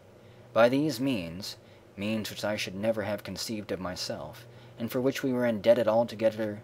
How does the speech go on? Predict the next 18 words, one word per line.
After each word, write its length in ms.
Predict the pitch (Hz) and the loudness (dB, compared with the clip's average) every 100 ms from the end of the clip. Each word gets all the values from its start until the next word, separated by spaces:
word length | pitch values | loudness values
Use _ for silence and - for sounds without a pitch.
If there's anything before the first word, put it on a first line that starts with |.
| - | -14
to 80 | - | -18
Peter's 400 | - 131 113 95 | -10 -6 -4 -4
ingenuity 680 | - 117 107 104 110 110 101 | -4 -4 -4 -4 -2 -4 -4
and 120 | 92 | -4
resolution, 640 | 98 104 101 98 110 - 73 - - - - - - | -4 -4 -6 -6 -6 -8 -12 -20 -20 -20 -20 -12 -2
my 120 | 123 | -2
companion 580 | 143 127 127 131 127 120 | 0 -2 0 0 0 -2
finally 500 | - 110 120 117 110 | 0 2 2 2 0
succeeded, 680 | 101 113 - - 110 - - - - - - | -4 -8 -8 -6 -6 -8 -16 -20 -20 -18 -10
with 120 | 104 | -6
the 120 | 110 | -2
occasional 600 | 110 - 110 104 113 110 110 | -4 -4 -4 -4 -2 -2 -2
aid 280 | 104 101 | -4 -4
of 140 | 107 - | -6 -8
projections 760 | 110 87 104 101 - 104 92 | -8 -2 -2 -2 -4 -8 -8
in 100 | 101 | -8
the 80 | 90 | -10
cliff, 460 | - 117 85 78 | -10 -6 -6 -8